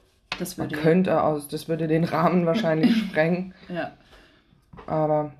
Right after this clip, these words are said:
Speaker 2: man kann ja Freundschaft-, Freundschaftsfolge zwei machen.
Speaker 1: Könnte man, ja. Vielleicht greifen wir das Thema noch mal
Speaker 2: Ja.
Speaker 1: auf oder so.
Speaker 2: Also, wir wollen auf jeden Fall wissen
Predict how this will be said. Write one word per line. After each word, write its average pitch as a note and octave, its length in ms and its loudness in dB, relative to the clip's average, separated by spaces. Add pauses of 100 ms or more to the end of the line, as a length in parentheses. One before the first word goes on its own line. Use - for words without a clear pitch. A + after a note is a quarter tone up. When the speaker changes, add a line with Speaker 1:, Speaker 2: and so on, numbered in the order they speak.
(560)
Speaker 2:
man D3+ 160 -4
kann D3+ 200 -4
ja D3 120 0
Freundschaft-, D3+ 480 -4
Freundschaftsfolge E3 920 -2
zwei D#3+ 300 -6
machen. E3+ 320 -6 (800)
Speaker 1:
Könnte E3 320 -10
man, G#3 260 -8
ja. G3 240 -10
Vielleicht E3 260 -14
greifen E3+ 220 -12
wir E3 60 -12
das E3 140 -18
Thema D#3+ 260 -12
noch D#3 80 -10
mal E3 180 0
Speaker 2:
Ja. D#3+ 140 0
Speaker 1:
auf E3 60 -2
oder E3 140 -10
so. E3+ 200 -10 (1120)
Speaker 2:
Also, D#3 380 -2
wir F3 160 4
wollen F#3 200 2
auf F#3 140 0
jeden F#3 220 2
Fall F3+ 200 2
wissen F#3+ 540 -6